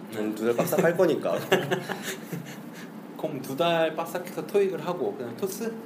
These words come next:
Speaker 2: 그거 토스, 토익 스피킹?
Speaker 1: 아, 근데 제가 언론고시 쪽만 준비해서
Speaker 2: 네.
Speaker 1: 그쪽 기업은 잘 모르는데, 저희는 토스는 안 해도 돼요. 토익만 하면 돼요.
Speaker 2: 대신 언론고시를 보는 거죠.
Speaker 1: 그죠. 장문이랑
Speaker 2: 장문.
Speaker 1: 논술 연습을 해야 돼서.
Speaker 2: 음.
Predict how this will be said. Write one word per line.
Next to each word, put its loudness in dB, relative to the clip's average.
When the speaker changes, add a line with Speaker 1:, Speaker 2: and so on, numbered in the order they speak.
Speaker 2:
그거 0
토스, -4
토익 -4
스피킹? -8
Speaker 1:
아, -8
근데 -4
제가 0
언론고시 2
쪽만 -2
준비해서 -4
Speaker 2:
네. -6
Speaker 1:
그쪽 -10
기업은 0
잘 -6
모르는데, -8
저희는 4
토스는 -2
안 -6
해도 -6
돼요. -12
토익만 2
하면 -6
돼요. -10
Speaker 2:
대신 -4
언론고시를 2
보는 -8
거죠. -12
Speaker 1:
그죠. -4
장문이랑 2
Speaker 2:
장문. -2
Speaker 1:
논술 -2
연습을 -6
해야 -10
돼서. -12
Speaker 2:
음. -10